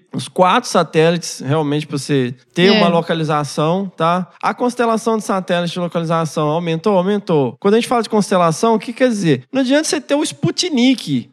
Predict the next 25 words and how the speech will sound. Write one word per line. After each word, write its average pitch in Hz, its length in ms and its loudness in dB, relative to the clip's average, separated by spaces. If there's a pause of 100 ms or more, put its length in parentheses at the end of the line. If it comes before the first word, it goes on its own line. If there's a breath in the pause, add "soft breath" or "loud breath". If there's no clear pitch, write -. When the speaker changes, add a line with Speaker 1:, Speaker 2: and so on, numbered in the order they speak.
Speaker 1:
dando 208 260 2
a 190 60 4
volta 175 280 2
na 160 140 2
Terra, 180 160 0
a 190 40 6
referência 170 380 4
de 143 80 0
velho, 120 260 0 (120)
ah, 147 200 -6
dando 220 300 4
a 214 80 2
volta 185 400 2
ali 185 160 2
<laughs> 165 320 4
a 156 100 -2
cada 190 420 -2
sei 175 180 0
lá 180 300 0 (100)
quantas 180 480 2
horas 170 380 4
ao 160 100 4
redor 151 340 6
da 135 280 2
Terra. 160 340 0